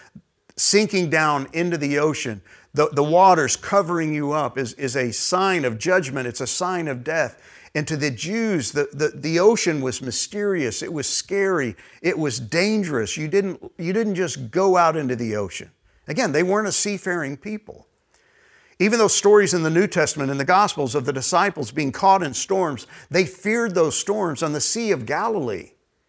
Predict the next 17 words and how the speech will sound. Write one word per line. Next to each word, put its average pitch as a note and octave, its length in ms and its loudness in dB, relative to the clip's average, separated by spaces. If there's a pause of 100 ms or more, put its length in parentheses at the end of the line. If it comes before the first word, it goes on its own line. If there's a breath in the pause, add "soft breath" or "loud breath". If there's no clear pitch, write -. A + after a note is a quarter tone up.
(720)
Because C#3 240 0
they F#3 100 4
beca-, E3+ 360 -2
they F3+ 160 2
could F3 160 -4
become D#3 340 -2
very A3 300 4
intense, G3 400 -4
and D3+ 100 -4
these A3+ 160 -4
were B2 260 -2
seasoned F3 520 -2
fishermen C3+ 480 -4
for B2 100 -16
the B2 100 0
most A#2 280 -4
part, A#2+ 260 -2